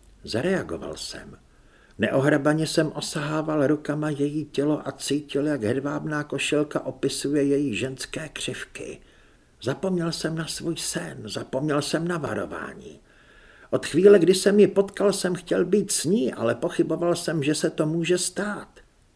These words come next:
Pochyboval jsem, ale podle všeho jsem se mýlil. Julii Shacklefordovou jsem miloval a teď v noci za mnou přišla.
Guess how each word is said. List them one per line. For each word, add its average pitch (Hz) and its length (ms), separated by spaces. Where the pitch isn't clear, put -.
Pochyboval 98 640
jsem, 240 420
ale 185 200
podle 170 360
všeho 190 380
jsem 190 260
se 202 260
mýlil. 139 800
Julii 170 500
Shacklefordovou 185 920
jsem 165 460
miloval 113 800
a - 100
teď - 260
v - 140
noci 175 340
za 139 160
mnou 151 280
přišla. - 640